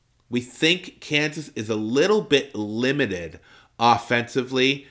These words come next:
this year compared to years past. They can't, they don't shoot the three nearly as well. Like, Nick Timberlake, who they got in the, uh, transfer portal, has not gotten the job done,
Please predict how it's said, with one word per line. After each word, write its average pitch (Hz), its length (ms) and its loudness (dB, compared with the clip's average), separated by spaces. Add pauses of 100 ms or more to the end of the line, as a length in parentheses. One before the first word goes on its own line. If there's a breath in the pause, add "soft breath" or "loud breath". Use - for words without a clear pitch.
(100)
this 123 400 0
year 131 260 4
compared 120 540 -2
to 120 60 -8
years 104 360 -2
past. 131 580 0 (1700 loud breath)
They 123 120 0
can't, 139 360 -8
they 135 120 4
don't 180 120 -2
shoot - 200 -6
the 208 80 0
three 139 680 -2
nearly 113 580 -2
as 101 220 -2
well. 90 260 -4
Like, 90 160 -12
Nick 143 280 0
Timberlake, 143 560 0
who 131 100 -6
they 117 120 0
got 113 360 2
in 110 160 -6
the, 104 280 -4 (420 loud breath)
uh, 87 240 -8
transfer 127 500 -2
portal, 117 500 0
has 98 320 -4
not 107 440 -2
gotten 110 280 2
the 98 100 -4
job 92 380 -4
done, 90 340 -6